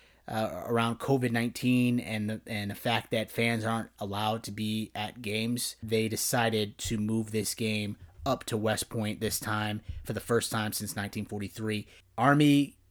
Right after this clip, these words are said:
posts a first shutout in this series since nineteen sixty-nine.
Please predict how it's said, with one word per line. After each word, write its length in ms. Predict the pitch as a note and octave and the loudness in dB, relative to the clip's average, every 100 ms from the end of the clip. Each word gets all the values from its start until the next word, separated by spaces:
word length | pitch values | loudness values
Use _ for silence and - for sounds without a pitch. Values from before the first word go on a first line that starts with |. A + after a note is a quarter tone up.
| _ _ | _ _
posts 300 | - D#3 - | 8 8 10
a 80 | D3 | 6
first 320 | - D#3+ D3 | 10 10 10
shutout 460 | D#3 F3 E3+ G#2+ - _ | 6 6 6 4 0 _
in 200 | A2+ A#2+ | -2 2
this 160 | C3+ B2+ | 4 4
series 460 | - D#3 D3 B2+ - | 4 6 8 6 4
since 280 | D#3+ D#3 | 2 2
nineteen 380 | D3 E3 D3+ E3+ | 2 0 2 2
sixty-nine. 760 | D3+ D#3+ - D3+ C#3+ E3+ - | 2 0 0 0 2 0 -2